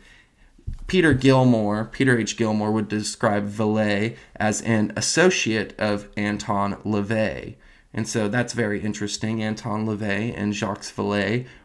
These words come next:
were friends of one another. And I also found this other thing where it's like Jacques Vallée would take his daughter over to Anton LaVey's house to play, like, Donkey Kong over there and stuff. So, you know, we've got Jacques Vallée who's connected to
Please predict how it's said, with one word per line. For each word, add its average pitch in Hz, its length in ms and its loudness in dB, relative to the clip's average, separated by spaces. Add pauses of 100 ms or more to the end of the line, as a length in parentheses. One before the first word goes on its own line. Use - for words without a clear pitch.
were 104 420 0 (140)
friends 131 600 4
of 113 140 2
one 110 200 0
another. 110 640 0 (340)
And 104 460 0
I 123 120 2
also 160 280 2
found 131 260 2
this 120 140 -2
other 117 220 2
thing 110 380 -4
where 101 180 -4
it's - 180 -6
like 92 240 -4
Jacques 127 300 -2
Vallée 107 500 -2
would 101 220 -2
take 104 340 -2
his 104 320 -2
daughter 120 580 0
over 135 280 0
to 135 160 -8
Anton 127 420 0
LaVey's 110 400 -2
house 113 340 -2
to - 80 -12
play, 110 240 -4
like, 92 300 -8
Donkey 110 440 -2
Kong 113 500 -2
over 113 260 -2
there 110 380 -2
and 110 120 -4
stuff. 113 320 0
So, - 360 -4 (580)
you 113 120 -2
know, 101 180 0
we've 123 180 2
got 156 180 4
Jacques 139 280 0
Vallée 117 460 0
who's 110 300 0
connected 110 920 -2
to 101 580 0